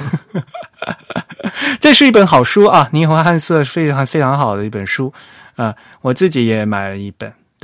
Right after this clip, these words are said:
而且呢，这次呢，发送的奖品呢，是我们励志签，啊，我们老励，啊，的带 Time Tour 团队，啊，港澳深知行带回来的，所以呢，是有那个作者签名的，啊。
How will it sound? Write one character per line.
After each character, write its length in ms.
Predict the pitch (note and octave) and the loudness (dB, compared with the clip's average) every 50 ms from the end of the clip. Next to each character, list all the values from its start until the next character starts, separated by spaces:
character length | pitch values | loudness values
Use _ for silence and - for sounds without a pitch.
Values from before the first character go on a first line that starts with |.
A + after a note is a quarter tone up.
| A2+ G2+ - _ _ _ _ _ _ _ _ _ _ | -12 -12 -14 _ _ _ _ _ _ _ _ _ _
而 140 | - C3 C3 | -10 -8 -6
且 160 | - - C#3 | -6 -4 -4
呢， 160 | C3 B2+ B2+ | -2 -2 -4
这 140 | A#2+ D#3 D3+ | -4 -4 -6
次 220 | C#3+ - - D#3 D3 | -6 -6 -8 -6 -4
呢， 280 | C#3 C3 B2+ B2 A#2+ | -4 -2 -2 -2 -4
发 180 | - - D3 C#3+ | -4 -4 -4 -4
送 220 | - - D3+ C#3 | -4 -4 -4 -4
的 100 | B2+ A#2 | -4 -6
奖 220 | - - A2+ B2+ C3+ | -6 -6 -8 -8 -8
品 200 | - C3 A#2 A2 | -6 -6 -6 -6
呢， 120 | G#2+ A2+ | -6 -6
是 600 | A2+ - - C#3 B2+ A#2+ A#2 A2 A2 A2 G#2+ G#2+ | -8 -8 -8 -8 -6 -6 -6 -6 -6 -6 -6 -6
我 100 | G#2+ G#2+ | -6 -6
们 240 | G#2+ A2 A2 A#2 A#2+ A#2+ _ _ _ _ _ _ _ | -6 -6 -6 -6 -8 -10 _ _ _ _ _ _ _
励 120 | D3+ D3 | -8 -8
志 160 | - - D3 | -6 -6 -6
签， 640 | B2+ - D#3 D3+ D#3 D3+ D3+ D3+ D3+ D3+ D3+ D#3 - _ | -6 -6 -6 -4 -4 -4 -4 -4 -4 -4 -6 -8 -10 _
啊， 140 | - B2+ A#2 A2 | -10 -8 -8 -6
我 40 | |
们 120 | A2 A2+ A2+ | -6 -6 -6
老 160 | A2 G2+ G2+ | -8 -8 -8
励， 180 | A2+ C3+ C#3 - - | -8 -8 -8 -8 -8
啊， 220 | B2 A2 G2+ G#2+ | -8 -8 -8 -10
的 300 | G#2+ - B2+ A#2+ A#2 A#2 | -10 -10 -8 -8 -8 -8
带 360 | A2+ - C#3+ B2+ A#2 A2+ A2+ A2 | -6 -6 -4 -4 -4 -4 -6 -8
Time 260 | - - C3+ C3 C3 | -10 -10 -10 -10 -10
Tour 240 | - - D#3+ C3+ A2 | -10 -10 -10 -10 -8
团 340 | G2+ - - A2 G#2 A2 A2+ | -10 -12 -12 -12 -10 -10 -10
队， 320 | A#2+ - D3 B2 G#2 G2 _ _ | -6 -6 -6 -6 -6 -10 _ _
啊， 260 | - A#2+ A2 A2+ A#2 A#2+ _ _ _ _ _ _ _ - | -10 -10 -10 -10 -14 -18 _ _ _ _ _ _ _ -12
港 340 | - A2+ A2 G#2+ F#2+ F#2+ G#2 - | -10 -8 -8 -10 -12 -16 -8 -4
澳 260 | D3+ D3+ C#3 A#2 G#2+ | -2 -2 -2 -2 -4
深 260 | G#2 - - D3+ D3 | -8 -10 -10 -10 -10
知 160 | C#3+ - D3+ C#3+ | -8 -8 -8 -8
行 300 | - - A#2 G2+ G2+ G#2 | -8 -8 -10 -12 -12 -10
带 160 | - A#2+ G#2 | -10 -10 -10
回 160 | - - F#2+ | -12 -14 -18
来 80 | F2 F2+ | -18 -18
的， 80 | F2+ | -18
所 200 | F2+ - - G#2+ | -18 -16 -16 -16
以 40 | G2+ | -14
呢， 100 | G2 G#2+ | -14 -14
是 200 | - - - G#2 | -14 -14 -14 -16
有 360 | G2 F#2 F2+ F#2+ G2+ F#2+ - _ _ _ _ | -16 -18 -20 -20 -20 -20 -20 _ _ _ _
那 140 | - A#2 G#2 | -16 -16 -14
个 120 | G2 G2 | -14 -16
作 160 | G2 - B2 A2 | -16 -16 -16 -16
者 80 | A2+ | -16
签 180 | - - B2 A#2+ | -16 -16 -14 -14
名 240 | A#2 G#2+ G2 F#2+ G2+ | -14 -16 -16 -16 -16
的， 140 | C3 - _ _ _ _ _ _ _ - | -16 -16 _ _ _ _ _ _ _ -18
啊。 140 | G#2+ F#2 | -18 -18